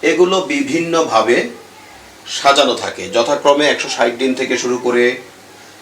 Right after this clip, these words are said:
তিনশো ছয়, ছয়শো বারো, বারোশো চব্বিশ, এভাবে বিভিন্নভাবে। তো আজকে আপনাদের দেখাতে যাচ্ছি একশো ষাট ডিমের ইনকিউবেটরের বেশ কিছু ভিডিও। তো দেখতে পাচ্ছেন দর্শক,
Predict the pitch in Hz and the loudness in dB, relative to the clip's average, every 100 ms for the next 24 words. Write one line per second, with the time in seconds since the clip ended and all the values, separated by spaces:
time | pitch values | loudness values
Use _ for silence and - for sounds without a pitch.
0 | - - - - - - - - - - | -20 -20 -20 -20 -20 -20 -20 -20 -20 -20
1 | - - 131 135 147 - 127 123 123 123 | -20 -4 0 0 -2 0 4 4 4 0
2 | 117 127 113 113 117 113 - - - - | 0 0 0 2 0 -2 -8 -18 -20 -20
3 | - 113 113 110 120 123 107 98 110 104 | -6 0 0 -2 -6 -4 -4 -4 -4 -4
4 | - - - - - 107 139 170 170 131 | -6 -10 -18 -20 -6 -2 2 2 2 2
5 | 120 120 117 107 90 90 - - - - | 2 2 2 0 -4 -6 -12 -20 -20 -20
6 | - - - - - 120 156 - 175 170 | -20 -20 -20 -16 0 2 4 2 2 2
7 | 175 170 170 160 160 135 131 - 151 123 | 0 0 0 0 0 2 2 2 2 0
8 | 151 - 113 117 120 127 127 131 - 110 | -2 0 2 2 0 0 0 0 -4 -6
9 | 120 113 113 120 120 110 110 - - - | -4 -4 -4 -2 -2 -2 -4 -4 -6 -4
10 | - - - - - 104 143 113 - - | -4 -6 -16 -20 -14 -6 -4 -4 -6 -12
11 | - - - - 107 131 135 156 156 160 | -20 -20 -20 -16 -4 -2 0 2 2 2
12 | 139 127 - 165 | 0 0 2 0